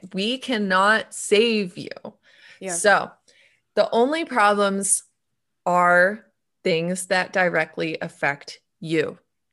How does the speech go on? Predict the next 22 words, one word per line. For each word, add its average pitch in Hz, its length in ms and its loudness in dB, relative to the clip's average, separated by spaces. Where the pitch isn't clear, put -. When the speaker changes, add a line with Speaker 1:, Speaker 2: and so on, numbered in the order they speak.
Speaker 1:
That's 160 280 -4
a 165 80 -6
rule. 156 400 -8
<laughs> 220 380 -2
From 190 260 2
now 202 260 4
on, 208 380 4
Speaker 2:
Mm-hmm. 214 240 -8
Speaker 1:
the 214 160 -6
only 220 380 2
problems 196 600 0
are 180 240 2
things 165 360 -8
that - 300 -8
directly 165 600 -4
affect - 460 -10
you. - 320 -12
They 85 160 -2
are 170 120 -2
not 170 400 -4
things 175 320 -10
that - 280 -6